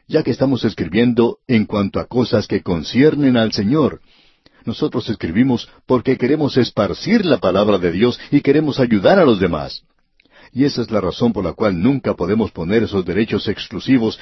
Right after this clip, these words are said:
en ninguna cosa que publicamos. Hay algunos amigos que nos dicen que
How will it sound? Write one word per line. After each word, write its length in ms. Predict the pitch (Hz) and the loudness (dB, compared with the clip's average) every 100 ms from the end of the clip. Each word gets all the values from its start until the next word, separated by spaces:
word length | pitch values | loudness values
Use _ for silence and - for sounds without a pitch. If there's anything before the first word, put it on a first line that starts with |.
| - | -2
en 140 | 107 | 2
ninguna 360 | 101 95 147 104 | 2 2 0 0
cosa 300 | 127 127 101 | 0 0 0
que 120 | 95 | -2
publicamos. 720 | 92 90 87 143 98 71 - _ _ _ _ _ _ _ _ | -4 -6 0 0 0 -6 -18 _ _ _ _ _ _ _ _
Hay 140 | 135 | -2
algunos 320 | 123 113 120 - | 0 0 -2 -2
amigos 340 | 92 107 95 | -2 -2 -4
que 80 | 98 | -6
nos 120 | 80 | -6
dicen 280 | 98 - 98 | -6 -4 -6
que 300 | - 82 | -4 -6